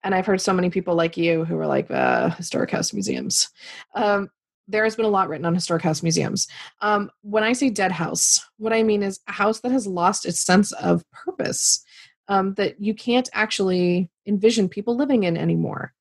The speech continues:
It's just lost its connection. Um, and so when I walk into a historic house museum, and it just feels like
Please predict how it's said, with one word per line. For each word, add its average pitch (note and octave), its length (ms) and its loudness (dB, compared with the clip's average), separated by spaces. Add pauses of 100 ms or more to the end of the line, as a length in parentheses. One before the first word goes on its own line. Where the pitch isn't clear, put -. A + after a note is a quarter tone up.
(480)
It's A3 160 2
just B3 240 0
lost F#3+ 380 0
its - 120 -8
connection. - 680 -2 (480)
Um, G#3+ 440 0
and A3+ 160 0
so G#3+ 560 -2 (300)
when A3+ 140 -2
I A3 100 0
walk G#3+ 280 2
into A#3+ 360 0
a G3+ 60 2
historic G3+ 320 0
house B3+ 320 -2
museum, G3 560 2 (680)
and A3 100 0
it G3+ 100 2
just G#3 240 -4
feels G3 400 0
like F3 500 -2